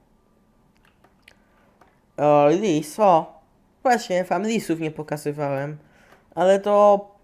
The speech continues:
no, ale to po prostu one uciekają, jak się na nie patrzy, ale, a, ale można ich oswoić, ale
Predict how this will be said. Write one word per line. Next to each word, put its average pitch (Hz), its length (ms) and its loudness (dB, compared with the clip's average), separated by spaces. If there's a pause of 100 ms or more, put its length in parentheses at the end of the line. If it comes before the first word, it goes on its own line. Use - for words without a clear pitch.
(140)
no, 170 220 -4
ale 175 320 2
to 185 160 0
po 185 60 -12
prostu 185 580 -4 (360)
one 170 280 -4
uciekają, 156 600 -4
jak 151 180 -8
się 156 240 -8 (540)
na 156 140 -4
nie 170 140 -2
patrzy, 180 520 2
ale, 165 840 4 (460)
a, 139 260 -2 (200)
ale 151 300 0
można 185 340 0
ich 190 260 -4
oswoić, 185 540 0
ale 160 440 0